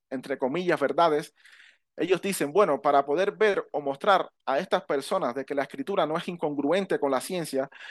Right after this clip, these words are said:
nosotros vamos ahora a reinterpretar lo que aparece en el relato de Génesis". Cuando allí se nos dice, "Y Dios creó tal cosa en un día", no se trata de días literales, sino que podemos tomar cada uno de esos días como una era, como un periodo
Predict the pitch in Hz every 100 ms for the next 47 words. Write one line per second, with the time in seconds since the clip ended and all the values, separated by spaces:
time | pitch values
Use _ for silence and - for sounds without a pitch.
0 | - - 139 139 185 202 - - - 165
1 | 185 180 175 180 180 160 147 139 135 139
2 | 123 180 156 143 135 131 147 175 160 139
3 | 143 151 135 170 139 104 - _ _ _
4 | - _ _ - 156 160 160 190 226 202
5 | 175 202 - 123 - - 156 139 175 208
6 | 208 185 170 123 - 180 - 202 170 143
7 | 170 185 214 165 151 - 135 143 202 208
8 | 196 196 208 190 - _ 143 147 185 208
9 | 143 147 135 175 117 113 135 151 175 165
10 | 160 170 165 156 156 160 151 160 170 156
11 | 147 160 151 170 151 151 _ _ _ -
12 | - _ 139 135 151 165 151 175 160 143
13 | 135 139 156 156 165 151 147 147 -